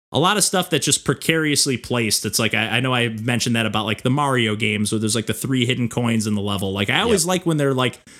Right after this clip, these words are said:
Speaker 1: just difficult to get. I don't want to get a coin that, oh, I just had to jump against every wall in this ghost house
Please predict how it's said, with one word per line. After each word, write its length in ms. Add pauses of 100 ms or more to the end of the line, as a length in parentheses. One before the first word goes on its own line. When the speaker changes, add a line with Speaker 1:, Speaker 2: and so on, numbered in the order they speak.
(100)
Speaker 1:
just 400
difficult 540
to 80
get. 280
I 120
don't 140
want 300 (340)
to 80
get 180
a 60
coin 420
that, 160
oh, 100
I 80
just 180
had 140
to 240
jump 560
against 380
every 260
wall 380
in 80
this 180
ghost 360
house 460